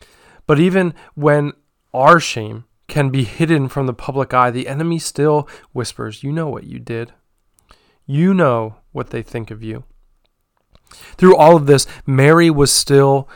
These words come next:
faithful. In the book of Luke, we hear her story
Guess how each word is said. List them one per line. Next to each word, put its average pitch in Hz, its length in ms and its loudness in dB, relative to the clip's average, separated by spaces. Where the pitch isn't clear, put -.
faithful. - 640 -8
In 131 280 0
the 135 100 -6
book 135 320 -4
of 120 320 -6
Luke, 165 480 0
we 135 220 -6
hear 131 400 -4
her 170 320 2
story 113 580 -8